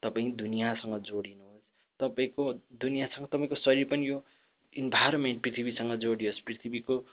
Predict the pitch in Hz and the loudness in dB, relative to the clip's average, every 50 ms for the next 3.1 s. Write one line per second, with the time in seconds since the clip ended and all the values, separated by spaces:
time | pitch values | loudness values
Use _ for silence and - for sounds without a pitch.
0 | _ _ - 120 123 127 110 107 113 113 - - 107 - - 127 123 117 117 - | _ _ -8 -4 -2 0 0 0 -2 -2 -2 -4 -4 -4 -2 -2 -2 -2 -2 -4
1 | 120 123 127 131 - _ _ _ _ _ - 117 110 - - - - 127 131 123 | -6 -6 -6 -10 -16 _ _ _ _ _ -14 -8 -6 -6 -4 0 2 2 2 2
2 | - - - 123 120 120 120 - _ - 113 110 107 104 107 104 110 117 127 117 | 0 -4 -2 -2 -2 -2 -4 -10 _ -4 2 2 4 6 8 8 10 10 8 6
3 | 120 - | 2 -2